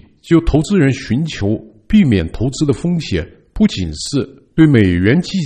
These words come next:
价的资产有冲击，其他的主要经济体都存在这种现象。第二个相关的报道，它从另外一个角度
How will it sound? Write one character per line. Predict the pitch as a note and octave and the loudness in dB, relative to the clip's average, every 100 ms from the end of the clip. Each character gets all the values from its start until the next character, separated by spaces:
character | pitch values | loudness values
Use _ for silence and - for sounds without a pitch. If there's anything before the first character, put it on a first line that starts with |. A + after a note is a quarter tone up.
| C3 | -2
价 | B2 | -2
的 | G2 | -2
资 | - C3 | -6 -6
产 | G#2 F2+ | -4 -4
有 | D#2 | -6
冲 | - A#2 | -6 -6
击， | G#2 G2+ G#2 - _ | -6 -6 -8 -10 _
其 | - - F3+ | -10 -6 -4
他 | - G3+ | -2 0
的 | G3 | 0
主 | - G2 | 0 -2
要 | G#2 | -2
经 | D3 | -2
济 | D#3+ C#3+ | -4 -4
体 | - E2 | -6 -6
都 | - A#3+ | 0 0
存 | B3 - | 0 -2
在 | F#2 F2 | -2 -2
这 | G2+ | -4
种 | E2 | -6
现 | - G#2+ | -6 -8
象。 | D#2 D#2+ - _ _ | -8 -12 -16 _ _
第 | G#3 | 2
二 | A3+ F#3 | 4 4
个 | C3 | 2
相 | - C3+ | 0 0
关 | C3 | 2
的 | B2 | 2
报 | A#2 A2+ | 2 2
道， | A2 G#2 - - | 0 -2 -8 -4
它 | - | -4
从 | - D3 | 0 2
另 | G#3 | 2
外 | B3+ G#3 | 4 4
一 | |
个 | A#2+ | 2
角 | - D2 | 0 -4
度 | D2 A2+ | -4 -6